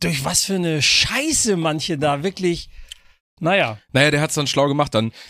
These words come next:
Speaker 2: dann haben halt alle über ihn geredet. Also so Papa Platte und Co. In der Bubble war er dann viel unterwegs
Speaker 1: Ja.
Speaker 2: und dann war er da in den Streams und dann so, „Ah, Leute, ja, hier, der ist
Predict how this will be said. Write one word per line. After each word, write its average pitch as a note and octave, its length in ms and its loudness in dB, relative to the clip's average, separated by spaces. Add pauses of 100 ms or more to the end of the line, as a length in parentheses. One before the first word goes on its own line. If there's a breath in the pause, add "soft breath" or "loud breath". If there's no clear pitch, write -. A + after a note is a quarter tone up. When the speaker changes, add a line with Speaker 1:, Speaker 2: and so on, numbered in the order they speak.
Speaker 2:
dann A#2+ 160 2
haben C#3+ 140 4
halt B2+ 120 2
alle C3 200 4
über A#2+ 200 2
ihn A2+ 140 0
geredet. C#3 520 0 (240)
Also A#2 160 2
so G#2+ 380 0 (300)
Papa A#2+ 240 4
Platte B2+ 480 2
und A#2 440 -2
Co. E3 400 4 (460)
In B2 140 4
der B2+ 180 4
Bubble D#3+ 260 0
war D#3+ 140 4
er D3 40 -2
dann D#3+ 140 0
viel D#3+ 180 -2
unterwegs D#3+ 320 2
Speaker 1:
Ja. - 40 4
Speaker 2:
und C3 40 4
dann A#2+ 160 4
war A#2 180 6
er - 40 2
da A2+ 100 2
in G#2+ 60 -2
den G#2+ 140 0
Streams D#3+ 560 0
und A2+ 60 -2
dann G#2+ 120 0
so, G2+ 140 -4
„Ah, A#2+ 220 4
Leute, D3 480 2
ja, B2 360 2
hier, C3 320 0
der G#2+ 140 0
ist - 120 -8